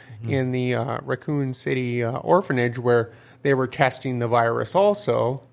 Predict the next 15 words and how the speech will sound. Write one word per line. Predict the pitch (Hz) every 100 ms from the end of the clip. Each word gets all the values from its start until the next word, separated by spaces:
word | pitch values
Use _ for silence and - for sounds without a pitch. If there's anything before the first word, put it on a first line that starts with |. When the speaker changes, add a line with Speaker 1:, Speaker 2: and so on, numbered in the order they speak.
| _ _ _
Speaker 1:
Yeah, | 120
you | 107
get | 110 104
some | 107
flashbacks | 101 110 110 - 113 107 110 -
to |
the | 107
backstory | 98 104 107 - - 110 107 107
of, | 101
like, | 98 95 -
Chris | - - 107
and | 113
Claire | 101 - 110 107
there, | 107 104 104 107
and | 104